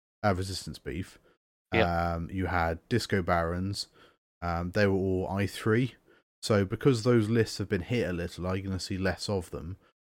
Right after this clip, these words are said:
Speaker 1: So is it less important to be I three yourself?
Speaker 2: Mm-hmm.
Speaker 1: 'Cause that's why I w-, if, so if I had a choice of running I three in the last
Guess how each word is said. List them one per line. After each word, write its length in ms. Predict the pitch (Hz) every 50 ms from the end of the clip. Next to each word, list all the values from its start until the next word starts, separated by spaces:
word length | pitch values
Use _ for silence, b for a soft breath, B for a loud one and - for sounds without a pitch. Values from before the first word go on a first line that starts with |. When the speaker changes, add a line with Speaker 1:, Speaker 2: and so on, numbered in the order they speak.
| _ _ _ -
Speaker 1:
So 60 | 95
is 220 | - 101 95 92
it 100 | 95 - -
less 320 | 95 92 98 98 - -
important 600 | 95 92 87 - - 101 101 101 - - 101 80 -
to 80 | -
be 160 | 87 101 95
I 160 | 92 98 101 95
three 400 | - - - 107 107 117 117 - _ _ _ _ _ _ _ _ _ -
yourself? 360 | 101 - - 110 113 117 120
Speaker 2:
Mm-hmm. 60 | 113
Speaker 1:
'Cause 200 | - 113 104 - B B B B B _
that's 240 | - 139 101 -
why 180 | - 123 120 117
I 60 | 113 107
w-, 180 | 107 110 - -
if, 220 | 139 127 - - - -
so 120 | 131 - 131
if 240 | 107 127 143 - 139
I 260 | 120 135 135 127 117 -
had 140 | 113 120 113
a 40 | 107
choice 280 | - - 135 113 -
of 100 | 104 101
running 180 | 110 104 104 104
I 160 | 104 104 101
three 240 | - - - 107 98
in 80 | 98
the 80 | 95 101
last 460 | 104 113 113 104 92 - - - -